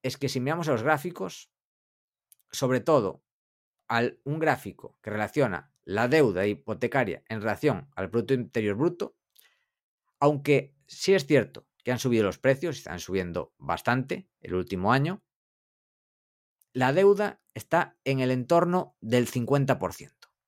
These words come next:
mientras que en la burbuja, en la burbuja de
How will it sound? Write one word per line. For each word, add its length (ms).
mientras 440
que 320
en 160
la 100
burbuja, 640
en 100
la 80
burbuja 560
de 720